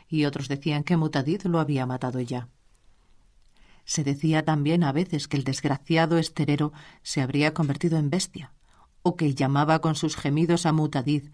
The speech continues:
pero también se decía que esos lamentos eran la propia conciencia de Mutadid, que encontraba su eco en los aullidos de las bestias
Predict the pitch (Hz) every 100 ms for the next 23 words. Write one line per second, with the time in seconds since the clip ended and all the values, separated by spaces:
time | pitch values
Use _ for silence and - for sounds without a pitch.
0 | _ _ _ - 202 226 214 208 202 202
1 | 165 143 143 131 123 135 127 135 190 147
2 | 131 156 175 135 131 - - - 170 185
3 | 180 175 185 185 175 175 170 160 151 170
4 | 165 175 160 160 151 147 127 127 123 -
5 | - - _ 180 180 175 180 214 220 226
6 | 170 160 202 - 127 131 - 135 127 143
7 | 151 147 151 151 - 160 160 160 143